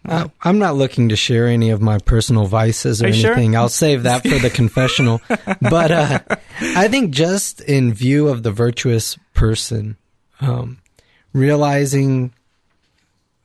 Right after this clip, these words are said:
Speaker 1: that virtue is fulfillment, uh,
Speaker 2: Mm.
Speaker 1: and that, that habit of virtue. Um, when you become like Joe and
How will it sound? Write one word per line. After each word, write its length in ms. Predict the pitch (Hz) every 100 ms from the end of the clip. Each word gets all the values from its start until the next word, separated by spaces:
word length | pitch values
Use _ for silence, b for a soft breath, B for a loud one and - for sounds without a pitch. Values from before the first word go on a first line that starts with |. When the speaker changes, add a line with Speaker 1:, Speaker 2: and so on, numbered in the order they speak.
| -
Speaker 1:
that 340 | 123 135 -
virtue 520 | 123 123 147 - 135
is 240 | 120 120 -
fulfillment, 640 | - 104 - 110 101 107 - _ _ _ _ -
uh, 40 | 127
Speaker 2:
Mm. 200 | 117 127
Speaker 1:
and 120 | 123
that, 280 | 113 107 - -
that 220 | 123 110
habit 520 | 98 117 131 135 131
of 180 | 123 110
virtue. 500 | 110 104 - 117 117 - _ _ _ _ -
Um, 200 | 127 117
when 140 | 139
you 80 | 147
become 400 | 139 - 151 147
like 240 | 151 127 113
Joe 500 | 127 127 131 131 120
and 300 | 107 113